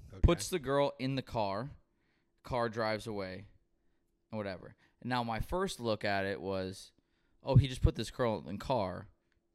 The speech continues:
Speaker 2: went and worked out, and the car disappeared." I didn't look to see that when they, dude, he got so fucking lucky. So lucky. We have one camera that faces the parking lot. So we can see one parking spot.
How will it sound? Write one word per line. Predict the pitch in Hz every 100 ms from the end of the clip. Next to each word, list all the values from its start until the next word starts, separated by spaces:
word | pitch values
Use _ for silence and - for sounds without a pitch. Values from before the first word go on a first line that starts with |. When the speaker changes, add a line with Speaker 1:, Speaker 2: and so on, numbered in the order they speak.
| _
Speaker 2:
went | - 117
and | 110
worked | 107 98
out, | 104 101
and |
the | 104
car | - 127
disappeared." | 104 104 98 - 95 - - - _ -
I | 160
didn't | 202 131
look | 123 -
to |
see | 120 131 117
that | 98 85
when | 90 110
they, | 139 - - - -
dude, | - 113
he | 143
got | 151 113
so | 113 - 104
fucking | 107 - 101 -
lucky. | 92 98 - 110 - - - -
So | - 135
lucky. | 113 101 95 - - _ -
We | - 151
have | 143
one | 117 139 147
camera | - 120 101
that | 92
faces | - 98 101
the | 87
parking | - 87 - 110
lot. | 107 - _ - - - - - _ _ _ _ _ - _
So | - 117
we | 117
can | 113
see | 117
one | 113 104 113
parking | 110 98 95 87
spot. | - -